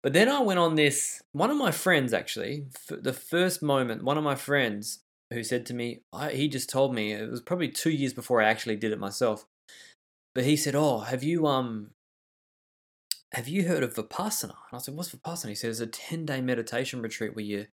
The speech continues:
you have no eye contact, you, you don't talk for the ten days, you meditate for about twelve hours a day, and, um, you don't have your phones, no reading, no writing, no nothing." And I said, "That is, that is intense." So I went and looked it up and I saw the itinerary and I'm like, "There's no way I'm doing that."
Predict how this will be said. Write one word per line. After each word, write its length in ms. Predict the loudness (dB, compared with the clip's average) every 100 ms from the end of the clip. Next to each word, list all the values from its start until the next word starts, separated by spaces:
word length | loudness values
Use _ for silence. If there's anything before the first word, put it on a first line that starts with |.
| _ _ -8
you 80 |
have 100 | -6
no 240 | 0 2 4
eye 120 | 4
contact, 560 | 4 -2 -2 -2 -4 -4
you, 160 | -8 -4
you 120 | 0
don't 220 | 2 2
talk 280 | -2 -2 -2
for 100 | -4
the 100 | -6
ten 240 | -4 -4 0
days, 400 | 0 0 -2 -10 -20 -20 -6
you 60 | 0
meditate 400 | 0 0 -4 -4
for 80 |
about 280 | -4 -2 -2
twelve 280 | 0 2 4
hours 260 | 4 2 0
a 60 |
day, 400 | 2 2 2 -2 _ _ _ _ _
and, 400 | -2 -2 -2 -4
um, 420 | -2 -2 -4 -10 -12 -6
you 80 |
don't 200 | -4 -4
have 120 | -6 -8
your 100 | -6
phones, 460 | -4 -2 -2 -4
no 100 | -4
reading, 380 | 0 0 0 -2
no 100 | -4
writing, 360 | 0 0 0 -4
no 80 |
nothing." 380 | -6 -6 -6 -10
And 60 | -8
I 40 |
said, 180 | -10 -10
"That 260 | -6 -6 -6
is, 400 | -10 -6 -6 -8 -8
that 180 | -4 -4
is 100 | -4
intense." 520 | -8 -6 -4 -2 2
So 80 | 2
I 20 |
went 140 | 2
and 100 | 0
looked 240 | -2 0 2
it 60 |
up 260 | 2 2 -2
and 80 | -6
I 60 |
saw 260 | -2 0 2
the 120 | 2
itinerary 420 | 0 0 -2 -2
and 100 | -2
I'm 80 | -4
like, 180 | -6 -4
"There's 220 | -4 -2
no 380 | -2 0 2 2
way 160 | 2
I'm 140 | 0 -2
doing 260 | -6 -8
that." 180 | -14 -20